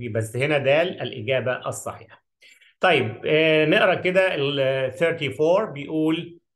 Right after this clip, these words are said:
آه، "World crises have proven that it is a must to reclaim our deserts to achieve food sufficiency." نلاقي إن الإجابة الصحيحة هي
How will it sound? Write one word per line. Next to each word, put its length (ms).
آه، 600
"World 600
crises 960
have 380
proven 720
that 240
it 180
is 500
a 420
must 520
to 160
reclaim 600
our 380
deserts 720
to 320
achieve 520
food 400
sufficiency." 720
نلاقي 280
إن 100
الإجابة 420
الصحيحة 540
هي 520